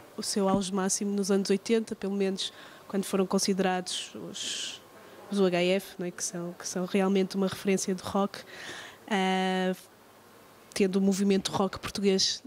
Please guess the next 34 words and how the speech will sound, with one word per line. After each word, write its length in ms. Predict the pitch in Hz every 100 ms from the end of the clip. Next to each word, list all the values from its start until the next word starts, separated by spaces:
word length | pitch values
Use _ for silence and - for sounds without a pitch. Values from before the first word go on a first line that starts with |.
| -
nessa, 680 | 196 190 - 190 185 190 -
nessa 260 | 208 190 190
altura. 360 | 190 208 202 - - - - - -
Hum, 500 | 240 220 220 214 214 - - - - - - - - - - - - - - - -
tendo 360 | - 285 277 247
vocês 300 | 233 - 247
surgido 440 | - 208 208 196
depois 260 | - 247 226
do 100 | 214
vinte 180 | 208 202
e 40 |
cinco 240 | - 196 196
de 80 |
Abril, 360 | 190 190 196 196 - - - - -
será 260 | - 233
que 420 | 233 - 233 226 -
nessa 280 | 226 226 220
altura 180 | 226
as 100 | 220
pessoas, 640 | - - 226 220 208 - - - - -
in-, 220 | 233 226 - 208 - - - - - - -
o 60 |
rock 280 | 240 233 220
teve 240 | - 226 -
tanta, 320 | 226 - 214
tanta 420 | - - 208 208
força, 300 | - 214 208
tanta 240 | 208 202
pujança, 400 | 202 202 208 -
porque 220 | 214 220 220
as 40 |
pessoas 160 | 226 -
também 240 | 220 214
queriam 560 | - 220 214 208 202